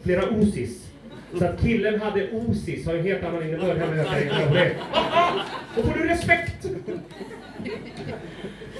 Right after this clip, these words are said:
Jag, eh, läste också i Aftonbladet om snökuken i Göteborg.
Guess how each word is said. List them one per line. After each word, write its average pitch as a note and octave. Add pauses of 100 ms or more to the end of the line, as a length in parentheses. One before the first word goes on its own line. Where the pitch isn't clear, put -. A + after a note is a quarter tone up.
(480)
Jag, F3+
eh, F3+ (880)
läste D3
också C#3+
i -
Aftonbladet C3+ (1080)
om C3
snökuken C3
i -
Göteborg. -